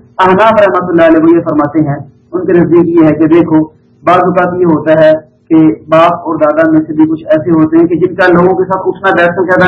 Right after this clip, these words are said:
نہیں ہوتا، کچھ لوگ ایسی طبیعت کے بھی ہوتے ہیں، جی، اور انہیں کے جاننے والے کچھ لوگ ایسے ہوتے ہیں کہ جنہوں نے زمانہ گھوما ہوتا ہے، وہ ہر چیز کو جانتے ہیں، ان کو ہر بندے کا پتہ ہوتا ہے، ان کے پاس زیادہ علم ہوتا ہے۔ تو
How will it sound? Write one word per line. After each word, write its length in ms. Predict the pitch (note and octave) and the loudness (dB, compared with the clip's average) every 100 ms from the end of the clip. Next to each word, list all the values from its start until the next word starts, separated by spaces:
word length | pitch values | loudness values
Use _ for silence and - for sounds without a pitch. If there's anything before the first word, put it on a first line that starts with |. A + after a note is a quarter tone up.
| F3+ | 2
نہیں 220 | F3 E3+ | 0 0
ہوتا، 220 | C#3+ D3 - | -2 -4 -6
کچھ 140 | E3+ E3+ | -6 0
لوگ 160 | F3+ - | 2 2
ایسی 180 | - G3+ - | 0 -4 -2
طبیعت 260 | F3+ - | -2 0
کے 100 | E4 | 0
بھی 60 | F4 - | 2 0
ہوتے 240 | - D#3 | 2 0
ہیں، 160 | - - - _ _ _ _ _ _ - | -2 -6 -16 _ _ _ _ _ _ -6
جی، 140 | C3+ C3 - - _ - - | -2 -2 -2 -10 _ -4 0
اور 160 | - F3+ - _ _ - | 0 -2 -8 _ _ -2
انہیں 260 | A#3+ C4 C4+ | 2 4 4
کے 100 | G#3 E3+ | 2 2
جاننے 260 | D#3+ E3+ D#3 | 2 2 2
والے 180 | D#3+ D#3+ | 2 0
کچھ 100 | E3+ F3 | -2 -2
لوگ 160 | E3 D3+ D#3 | -2 -2 -4
ایسے 160 | F#3+ E3 | -2 -2
ہوتے 260 | D3 E3 | -2 -2
ہیں 80 | F3 F3 | 0 0
کہ 100 | D#3 | 2
جنہوں 160 | D#3+ D#3+ | 2 2
نے 40 | C3+ | 0
زمانہ 340 | C3 C#3 E3 D#3+ | 0 0 2 0
گھوما 320 | - E3 E3+ E3 | -2 -2 0 0
ہوتا 260 | D#3+ E3 D#3+ | -2 -6 -6
ہے، 80 | - _ _ _ - | -10 _ _ _ -4
وہ 100 | D#3 | -2
ہر 120 | D3+ C3+ | 0 0
چیز 100 | D3+ - | 0 2
کو 100 | D#3+ | 2
جانتے 340 | E3 D#3+ E3+ E3 | 2 2 0 0
ہیں، 100 | - _ _ _ - | -2 _ _ _ -4
ان 160 | D#3 D#3 | 0 2
کو 120 | D3+ | 2
ہر 120 | D#3 D#3 | 2 2
بندے 200 | D#3 E3+ | 2 0
کا 80 | F3 | -4
پتہ 220 | E3+ F3 E3 | -6 -4 -2
ہوتا 280 | D#3 D#3+ D#3 | -2 -2 -4
ہے، 100 | D3 | -6
ان 80 | D3 | -6
کے 100 | C#3+ D3+ | -4 -4
پاس 120 | C#3 | -2
زیادہ 180 | C3+ E3 F#3 | 0 2 2
علم 140 | F#3+ | 0
ہوتا 260 | F3+ F3+ F3 | -2 -2 0
ہے۔ 80 | E3+ - _ _ _ _ - | -2 -6 _ _ _ _ -2
تو 140 | G#4+ | 0